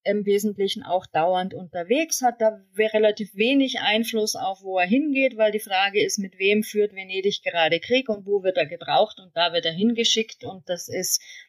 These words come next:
Teil seines, ähm, Berufslebens in dem Fall.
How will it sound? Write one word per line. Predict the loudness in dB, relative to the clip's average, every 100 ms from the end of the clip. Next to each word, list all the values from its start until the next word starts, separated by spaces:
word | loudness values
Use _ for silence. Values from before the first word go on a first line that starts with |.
| _ -14
Teil | -2 2 2 2
seines, | -2 -2 0 -2 -2 -4 -4 -8 -6
ähm, | -6 -6 -12 -16 _ _ _ _ _ _ _ _ _ _ _ _
Berufslebens | -10 -2 2 2 2 -2 2 2 2 -4
in | -8 -10
dem | -10 -10 -14
Fall. | -20 -20